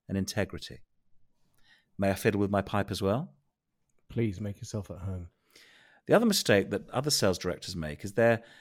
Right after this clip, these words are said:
Speaker 1: severe handling of the managers who give shelter and aid to the journeymen.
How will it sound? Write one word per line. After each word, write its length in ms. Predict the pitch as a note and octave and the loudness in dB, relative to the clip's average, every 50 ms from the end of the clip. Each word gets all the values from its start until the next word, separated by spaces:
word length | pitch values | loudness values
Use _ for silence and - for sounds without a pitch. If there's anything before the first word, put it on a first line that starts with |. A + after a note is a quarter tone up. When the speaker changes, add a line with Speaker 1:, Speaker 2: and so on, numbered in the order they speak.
| - - _ - _ | -20 -20 _ -20 _
Speaker 1:
severe 440 | - - - C#3+ B2+ C#3 D#3 E3+ E3+ | -6 -4 -2 0 4 6 6 6 6
handling 680 | C#3 D3 E3 D#3+ D#3+ D3+ A#2+ G#2 F2+ D#2 D#2 E2+ F2 | 6 6 6 6 6 6 4 2 2 0 0 -4 -4
of 60 | F2+ | -4
the 80 | F#2+ G2+ | 0 2
managers 720 | G#2 A2+ B2 B2+ A#2 F#2+ - D#2+ C#2+ - - - - - - | 4 6 6 4 4 2 0 -6 -8 -8 -10 -10 -10 -4 -4
who 80 | A2+ | -4
give 180 | G2+ A2 G#2 - | 0 0 -2 0
shelter 480 | - - - C#3 D#3 D#3 - - - E2 | 0 4 6 6 6 6 4 -2 -4 -4
and 180 | D2 F2+ F#2+ - | -4 -6 -4 0
aid 320 | A#2 A#2 G#2+ F2+ F2+ F2+ | 2 2 4 4 2 0
to 260 | - - - - C3 | -4 -10 -8 -8 -6
the 80 | A#2+ A#2+ | -6 0
journeymen. 460 | B2 D3 E3 F3+ C3+ E2+ D2 - | 2 2 4 4 2 -2 -4 -8